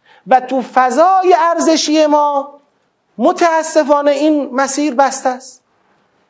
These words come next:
یعنی خیلی سخته که کسی بتونه تو این فضا به یه سری چیزهایی که در طول سالها، ده-، دهه‌ها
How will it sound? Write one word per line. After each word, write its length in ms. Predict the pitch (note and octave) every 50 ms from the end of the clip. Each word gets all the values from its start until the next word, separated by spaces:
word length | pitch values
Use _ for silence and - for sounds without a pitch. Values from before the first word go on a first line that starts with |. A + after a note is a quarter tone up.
| _ -
یعنی 580 | G#3+ C4+ C4+ C4 C#4+ D#4 D#4 C#4+ B3 - - - _ _ _ _ _ _ _ _ _ _ _ _ _ _ _ _ _ _ _ _ _ _
خیلی 580 | _ - - F#4+ G#4+ G#4+ F#4 D4+ B3+ A#3+ G#3 F3+
سخته 580 | - - - G#3 F#3 F3 - - - G#3 F#3 -
که 180 | - F#3 E3+
کسی 400 | F3+ - A#3+ B3+ B3+ - A3+ G#3+
بتونه 500 | F3 F3+ - F#4+ G4 G4 F4+ E4+ D#4 D4
تو 140 | - - C4
این 200 | B3 A#3+ A#3 A3
فضا 720 | - - A3 G#3+ F#3 G3+ A#3 A#3+ B3 B3+ B3 B3 B3 - - _ _ _ _ _ -
به 80 | C#4
یه 120 | D4 F4+ F#4
سری 260 | F#4 F4+ F4+ E4+ E4
چیزهایی 560 | E4 - - B3 A#3+ G#3 A#3+ B3 C#4+ D#4 D#4
که 120 | - C#4+ G#3+
در 180 | A#3 G#3+ G#3
طول 280 | G#3+ - C4+ C#4+ D4 D4
سالها، 1000 | - - - A3 G#3+ G#3 G#3 G3 G3 F#3+ F3+ A3+ G#3 E3+ - - - - - - _ _ _ _ _ _ _ _ -
ده-، 440 | C4 C4 B3 G#3+ - - G#3+ G#3+ G#3
دهه‌ها 760 | F#3+ A#3+ A3 F#3+ A#3+ A3+ F#3+ A3 C4+ A#3 D3+ - - - -